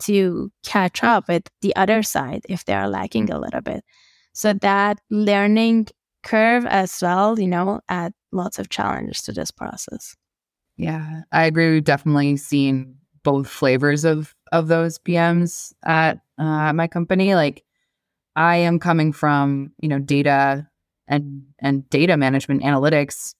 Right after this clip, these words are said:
Speaker 2: and analytics, people management, analytics, team management, and then had to learn product. I had some early exposure to product, you know, as an analyst in a,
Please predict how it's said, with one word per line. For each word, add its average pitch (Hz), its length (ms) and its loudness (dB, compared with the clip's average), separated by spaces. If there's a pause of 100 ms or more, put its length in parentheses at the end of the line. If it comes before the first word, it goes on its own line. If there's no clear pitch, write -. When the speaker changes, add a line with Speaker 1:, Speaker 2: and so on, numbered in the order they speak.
(140)
Speaker 2:
and 139 240 0
analytics, 147 360 0
people 160 240 0
management, 143 480 2
analytics, 131 320 0
team 160 200 0
management, 143 580 0 (480)
and 170 160 2
then 160 80 2
had 156 220 0
to 139 500 -2 (100)
learn 143 300 0
product. 131 420 -2
I 160 80 0
had 160 160 2
some 156 160 0
early 147 200 2
exposure 160 400 0
to 147 80 0
product, 143 600 0
you 143 80 -2
know, 139 100 0
as 147 220 2
an 147 80 0
analyst 139 400 0
in 135 80 2
a, 131 180 0